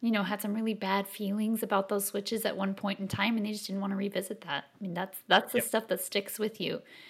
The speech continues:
Speaker 1: It's a, it's a little funny when you, when you, uh, when you see the way that plays out, though. I think that ca-, actually comes up a lot. Like, so in thinking about this conversation, I was thinking a lot about sort of,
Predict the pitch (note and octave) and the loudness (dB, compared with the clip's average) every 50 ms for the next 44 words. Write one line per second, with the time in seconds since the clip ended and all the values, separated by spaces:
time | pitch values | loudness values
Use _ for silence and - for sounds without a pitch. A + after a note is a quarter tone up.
0 | - - - - - - G3 - A#3+ D4 - B3 B3 - C#4+ B3+ C#4 D4 D4+ C#4+ | -20 -20 -18 -6 -4 -2 4 4 4 4 6 4 4 6 6 6 6 6 4 4
1 | C#4+ - - A3+ A3 G#3+ G3 F#3 F#3 F3+ F#3 F3+ F3 E3+ - - - F#3 F#3+ F#3 | 2 4 4 4 6 6 2 2 2 2 2 2 0 0 -2 -4 -4 -2 0 2
2 | F#3 F#3 F3+ F3 F3 E3 D#3+ D#3+ E3 E3 F3 - - _ - - - - - _ | 2 2 2 4 4 4 4 4 4 2 0 -4 -18 _ -20 -20 -20 -20 -20 _
3 | _ - G3+ G3 F#3+ F#3 - - G#3+ F#3+ F3+ F3 E3+ E3+ E3 D#3+ - - - - | _ 0 2 4 4 4 2 0 2 2 4 4 6 6 6 4 2 0 0 0
4 | E3+ D#3+ E3 D#3+ D3+ D3 - D#3 C#3+ D3+ D3 - - A#3 A#3+ - D#4 D#4+ D#4+ - | 0 2 2 0 0 0 0 0 0 0 0 2 2 0 4 4 4 4 4 4
5 | G#4 A4 G#4+ - - - - - - A#3 A#3 - - C#4 A#3+ - - A3 A3 A3 | 0 0 0 -4 -12 -12 -8 -2 -2 -2 0 0 -4 -4 -4 -4 -2 -2 -2 2
6 | A3 G#3 G3+ G3+ F3 E3+ E3+ F3 E3+ - - - - - F#3 F3 - - - - | 2 2 2 2 0 0 2 2 2 2 0 -6 -8 -6 -6 -6 -6 -8 -6 2
7 | G#3 G3 F#3 F3+ F3+ F3+ - - - - - - - - - - - - _ - | 2 4 4 4 2 0 -2 -10 -18 -18 -18 -20 -20 -20 -20 -20 -20 -14 _ 2
8 | A#3 A3 B3+ C4 C4 C4+ C4 A3+ G#3 G3+ - F#3 - - G3+ F#3+ F#3 F#3 - G3 | 4 6 8 8 8 8 8 8 8 6 6 0 -2 0 0 2 2 2 2 2
9 | F#3+ - - F#3 F3 E3+ - - G3+ G3 F3+ F3+ F3+ F3 E3 E3+ E3 E3 E3 D#3+ | 2 4 4 4 4 4 2 0 0 0 0 2 4 6 6 6 6 8 8 8
10 | D#3 D#3 D#3 D3 - - - - - F3 E3 E3 D#3 D3+ D#3+ - | 8 8 6 4 2 -2 -4 0 2 6 6 6 6 6 2 -4